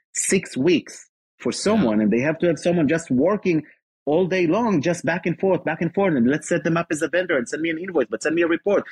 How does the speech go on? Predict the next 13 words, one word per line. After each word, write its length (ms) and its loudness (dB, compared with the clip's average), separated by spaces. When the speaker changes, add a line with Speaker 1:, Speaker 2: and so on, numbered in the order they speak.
Speaker 1:
And 100 4
what 140 2
was 120 0
the 80 0
results 460 0
and 80 -2
all 120 0
that 180 -6
kind 120 -2
of 60 -2
stuff. 240 -2
And 120 0
so 340 0